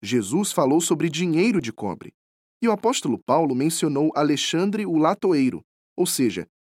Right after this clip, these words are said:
um artesão que trabalhava com cobre. Segunda Timóteo quatro quatorze.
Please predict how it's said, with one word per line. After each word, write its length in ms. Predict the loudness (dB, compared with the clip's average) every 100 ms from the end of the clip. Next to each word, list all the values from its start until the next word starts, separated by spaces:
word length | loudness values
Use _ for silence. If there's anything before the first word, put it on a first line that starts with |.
| -10
um 120 | -4
artesão 520 | -4 0 0 2 0 0
que 120 | 0
trabalhava 580 | 0 2 4 4 2 0
com 140 | -6
cobre. 400 | -2 -2 -2 -8 _ _ _ _ _ _ -8
Segunda 420 | -4 -2 -4 -6
Timóteo 540 | -4 -2 -2 -2 -6 -4
quatro 360 | -2 -2 -4
quatorze. 580 | -10 -10 -8 -10 -10 -18